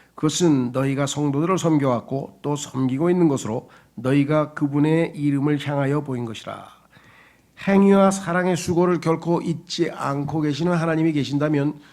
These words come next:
그 일을 하나님을 위해서 했다면, 아, 그 결과가 어떻게 끝났든 간에 거기에 대해서 우리가 연연할 필요가 없다. 두 번째,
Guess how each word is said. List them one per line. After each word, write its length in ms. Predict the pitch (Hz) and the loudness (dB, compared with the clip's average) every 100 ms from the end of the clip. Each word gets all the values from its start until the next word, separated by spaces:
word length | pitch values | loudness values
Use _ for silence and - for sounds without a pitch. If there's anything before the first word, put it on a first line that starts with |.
| _ | _
그 180 | - 208 | -4 0
일을 440 | 190 190 190 139 - | 2 4 2 2 -6
하나님을 680 | - - 196 214 214 202 180 | -12 -6 -2 0 0 0 0
위해서 220 | 175 165 | 0 0
했다면, 380 | 175 175 175 170 - | -2 -2 -2 -4 -8
아, 320 | - - - _ _ - | -14 -12 -14 _ _ -8
그 240 | 170 151 | -6 -4
결과가 400 | - 160 170 165 | -2 0 2 0
어떻게 420 | 147 151 156 170 165 | 0 -2 -2 -2 -2
끝났든 460 | 160 156 156 151 | 0 -2 -2 -2
간에 460 | 147 156 190 123 - _ _ _ _ _ _ _ _ _ - | -2 0 0 -2 -6 _ _ _ _ _ _ _ _ _ -12
거기에 280 | 131 135 135 | -6 -4 -2
대해서 280 | 127 135 156 | -2 -2 -2
우리가 500 | 131 117 147 175 - | -2 -2 -4 -4 -6
연연할 380 | 170 135 127 127 | -6 -2 -4 -6
필요가 220 | - 117 | -10 -14
없다. 260 | - - - - | -16 -18 -20 -6
두 100 | 170 | 0
번째, 400 | 160 123 - | 2 0 -4